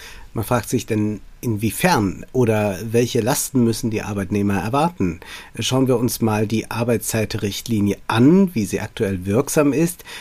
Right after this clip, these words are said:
Sie sieht tägliche Ruhezeit von elf zusammenhängenden Stunden und zuzüglich eine wöchentliche Ruhezeit von vierundzwanzig Stunden vor.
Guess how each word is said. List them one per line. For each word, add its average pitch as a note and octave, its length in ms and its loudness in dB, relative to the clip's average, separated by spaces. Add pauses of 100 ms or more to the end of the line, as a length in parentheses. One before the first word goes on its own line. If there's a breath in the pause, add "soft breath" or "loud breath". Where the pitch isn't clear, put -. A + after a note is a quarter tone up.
(140 loud breath)
Sie A#2 200 2
sieht B2+ 280 -2
tägliche B2+ 440 0
Ruhezeit B2 1040 0 (380)
von G#2 500 2 (140)
elf B2+ 500 0
zusammenhängenden G2 800 -2
Stunden E3+ 720 2
und A#2 220 -8 (480)
zuzüglich C3+ 760 0
eine B2 380 4 (300 loud breath)
wöchentliche A2+ 540 0
Ruhezeit A2+ 520 0
von A#2+ 180 2
vierundzwanzig A2+ 760 2
Stunden G2+ 340 0
vor. A#2+ 380 2